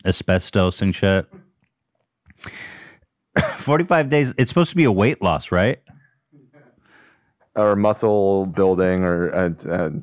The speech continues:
Speaker 1: Oh, is it supposed to be muscle building?
Speaker 2: I mean,
Speaker 1: So this is,
Speaker 2: regardless, all
Speaker 1: so
Speaker 2: that's different.
Speaker 1: forty-five
Speaker 2: He's
Speaker 1: days
Speaker 2: just
Speaker 1: later,
Speaker 2: redder.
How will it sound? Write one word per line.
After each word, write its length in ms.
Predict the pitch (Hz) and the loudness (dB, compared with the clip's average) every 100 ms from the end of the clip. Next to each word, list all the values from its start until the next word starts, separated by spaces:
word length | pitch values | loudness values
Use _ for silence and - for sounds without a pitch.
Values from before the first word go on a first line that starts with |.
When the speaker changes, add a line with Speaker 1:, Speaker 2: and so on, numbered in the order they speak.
| - | -2
Speaker 1:
Oh, 180 | 120 110 | 0 0
is 80 | 107 | -2
it 60 | |
supposed 220 | - 113 - | -2 -2 0
to 60 | |
be 60 | 113 | 2
muscle 420 | 92 92 - 107 | 2 0 0 -2
building? 460 | 98 107 110 117 110 | 0 2 2 0 -4
Speaker 2:
I 60 | 110 | -4
mean, 360 | 101 90 90 92 _ | -2 -2 -4 -8 _
Speaker 1:
So 80 | 107 | 0
this 40 | 117 | 2
is, 40 | |
Speaker 2:
regardless, 560 | 113 107 92 85 - 98 | 2 -2 -4 -6 -6 -2
all 160 | 101 | 0
Speaker 1:
so 80 | 131 | 0
Speaker 2:
that's 120 | 98 | 0
different. 220 | - 143 | 0 0
Speaker 1:
forty-five 260 | 147 156 151 | 0 0 0
Speaker 2:
He's 60 | 120 | 0
Speaker 1:
days 140 | 131 | -2
Speaker 2:
just 120 | 117 | 0
Speaker 1:
later, 180 | 107 110 | 2 2
Speaker 2:
redder. 380 | 95 98 87 | 2 0 -2